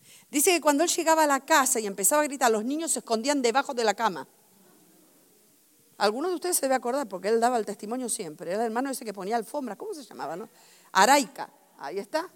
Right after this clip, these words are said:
lo agarramos, ¿viste? Y él testificaba eso.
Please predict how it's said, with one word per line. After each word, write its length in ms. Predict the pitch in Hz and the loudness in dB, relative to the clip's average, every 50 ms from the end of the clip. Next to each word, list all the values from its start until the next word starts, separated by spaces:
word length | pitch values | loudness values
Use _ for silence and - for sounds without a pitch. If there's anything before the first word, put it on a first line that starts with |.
| _ - | _ -10
lo 100 | - 156 | -6 -2
agarramos, 440 | 160 165 175 208 262 277 240 202 180 | -2 0 0 0 0 -2 -2 -2 -4
¿viste? 340 | 208 247 - - 330 247 - _ _ _ _ _ - _ _ | -6 -8 -6 -6 -6 -6 -8 _ _ _ _ _ -20 _ _
Y 120 | 185 208 | 4 4
él 100 | 254 - | 6 6
testificaba 640 | - - - - 320 277 240 - 311 330 320 294 | 6 4 6 4 4 4 4 4 4 6 6 4
eso. 320 | 311 392 - - 220 196 | 4 4 2 0 0 -4